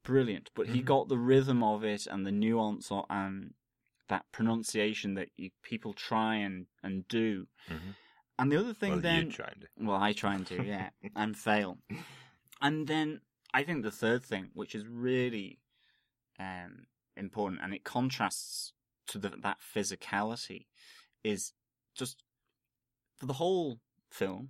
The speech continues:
Speaker 1: you can't see his mouth.
Speaker 2: Mm-hmm.
Speaker 1: His facial expressions are essentially incredibly restricted and limited throughout this whole film.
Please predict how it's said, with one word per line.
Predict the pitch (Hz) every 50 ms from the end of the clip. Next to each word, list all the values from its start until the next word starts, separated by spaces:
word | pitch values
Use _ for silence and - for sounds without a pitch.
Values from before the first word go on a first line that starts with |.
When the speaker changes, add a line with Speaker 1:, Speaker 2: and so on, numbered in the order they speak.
| 131
Speaker 1:
you | - 131 139 135
can't | - - 135 143 131 -
see | 170 160
his | 156 - -
mouth. | 104 90 87 90 104 - - - - -
Speaker 2:
Mm-hmm. | 82 78 104 110 - -
Speaker 1:
His | - 104 -
facial | - - 139 151 - - 160
expressions | 143 - - - 143 127 - - 110 - -
are | - 117 117
essentially | 110 - - - - 151 175 190 - - 113 101 - - -
incredibly | - 104 - - - - 151 170 185 180 156 135 120 110 -
restricted | - 104 - - - - 135 127 131 - - 104 101 98 - -
and | - 101 98 107
limited | 110 117 135 135 135 - - - - - _ -
throughout | - 117 - - -
this | 107 -
whole | - - - - 143 147 151 147
film. | - - 117 113 107 - -